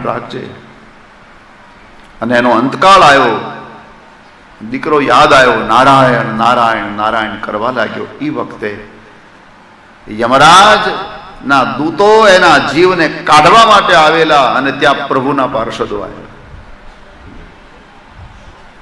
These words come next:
અને પ્રભુના પાર્ષદોએ અટકાવ્યા યમરાજ,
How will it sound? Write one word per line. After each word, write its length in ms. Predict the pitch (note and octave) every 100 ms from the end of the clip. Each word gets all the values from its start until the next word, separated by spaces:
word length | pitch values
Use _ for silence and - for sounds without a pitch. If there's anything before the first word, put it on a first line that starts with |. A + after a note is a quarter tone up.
| - - - - - - - - - _ _ _ _ _ _ - - - - - - -
અને 80 | G2
પ્રભુના 380 | G2+ A2+ C3 C3
પાર્ષદોએ 600 | B2+ B2+ C3 C#3 C#3 C3
અટકાવ્યા 480 | A2 A2 C3 C3+
યમરાજ, 420 | A2+ G#2+ G#2+ G2+